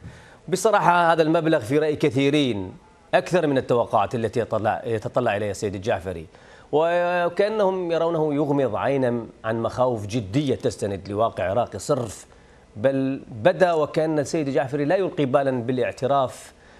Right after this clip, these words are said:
الذي، يعني، أطلقه رئيس هيئة الاستثمار في المؤتمر ذات السيد سامي العرج، الذي قال بالحرف أن المستثمرين يواجهون مخاطر كبيرة لكنها تأتي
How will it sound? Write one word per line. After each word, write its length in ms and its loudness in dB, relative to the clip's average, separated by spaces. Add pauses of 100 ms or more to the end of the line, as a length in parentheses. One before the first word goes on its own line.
(200)
الذي، 580 -2 (160)
يعني، 720 -6
أطلقه 560 0
رئيس 280 -2
هيئة 180 0
الاستثمار 520 -4
في 80 -8
المؤتمر 460 -6
ذات 220 -4
السيد 380 -6
سامي 220 -2
العرج، 300 -2
الذي 220 -6
قال 300 0
بالحرف 560 0 (300)
أن 120 2
المستثمرين 720 2
يواجهون 520 2
مخاطر 360 0
كبيرة 480 0 (260)
لكنها 400 0
تأتي 600 -2